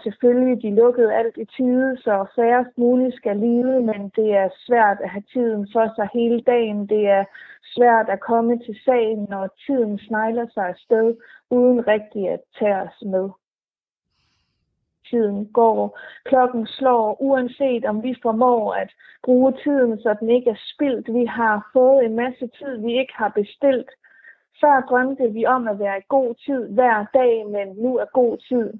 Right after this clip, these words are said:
hverdag. Kan I huske før i tiden, hvor vi sagde, "Den tid, den sorg. Den tid er nu, og den er grov. Hver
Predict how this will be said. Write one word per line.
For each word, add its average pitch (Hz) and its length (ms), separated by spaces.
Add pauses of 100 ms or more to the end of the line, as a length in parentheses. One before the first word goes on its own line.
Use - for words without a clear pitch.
hverdag. 202 680 (1200)
Kan 214 220
I 202 120
huske 247 500
før 226 140
i 214 180
tiden, 240 260
hvor 190 120
vi 190 140 (100)
sagde, 185 360 (300)
"Den 214 220
tid, 226 380
den 208 280
sorg. 208 500 (300)
Den 269 240
tid 285 240
er 233 80
nu, 262 340
og 202 140
den 247 200
er 202 80
grov. 214 580
Hver 247 340